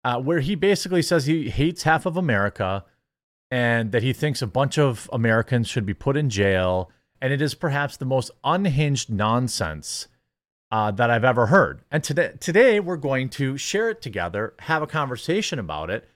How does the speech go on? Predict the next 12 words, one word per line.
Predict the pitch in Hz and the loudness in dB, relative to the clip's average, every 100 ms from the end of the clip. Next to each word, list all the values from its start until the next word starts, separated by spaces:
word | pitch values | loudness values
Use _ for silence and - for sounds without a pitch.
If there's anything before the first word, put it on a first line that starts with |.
| _ _ _ | _ _ _
because, | 175 185 208 190 - - _ _ _ _ _ _ | -6 0 0 0 -2 -8 _ _ _ _ _ _
quite | 214 208 | -2 0
frankly, | - 226 233 175 165 - | 0 0 2 2 2 2
I | 156 170 | 0 0
think | 190 165 | 0 -4
these | 156 160 - | -4 -4 -6
people | - 196 - 135 143 151 _ _ _ _ _ | -6 -6 -2 0 0 -4 _ _ _ _ _
should, | - - - 175 160 160 175 - _ _ _ - | -12 -6 2 4 4 4 -2 -8 _ _ _ -4
uh, | 127 127 113 | 0 0 0
have | 127 120 | 0 0
a | 151 | 0
penalty. | - 247 277 - 90 | 0 0 0 -4 -10